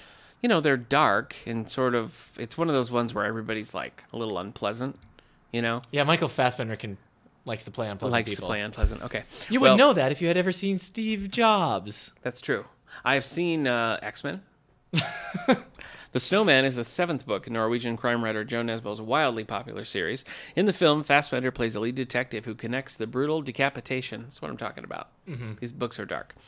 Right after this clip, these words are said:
Speaker 2: Yeah.
Speaker 1: of a woman to other murders that have occurred on that year's first snowfall over the past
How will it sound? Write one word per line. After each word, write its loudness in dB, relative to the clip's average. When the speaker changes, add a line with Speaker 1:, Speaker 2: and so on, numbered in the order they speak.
Speaker 2:
Yeah. -2
Speaker 1:
of 10
a 8
woman 4
to -2
other 2
murders 0
that -6
have -4
occurred -4
on -12
that -4
year's -6
first -2
snowfall 0
over -6
the -8
past -2